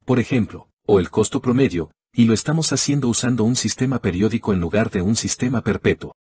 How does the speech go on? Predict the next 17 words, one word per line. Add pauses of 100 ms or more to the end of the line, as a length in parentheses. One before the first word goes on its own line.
(180)
La
mejor
manera
de
demostrarlo
es
con
ejemplos. (920)
Así
que
vamos
a
ver
un
problema
de
ejemplo,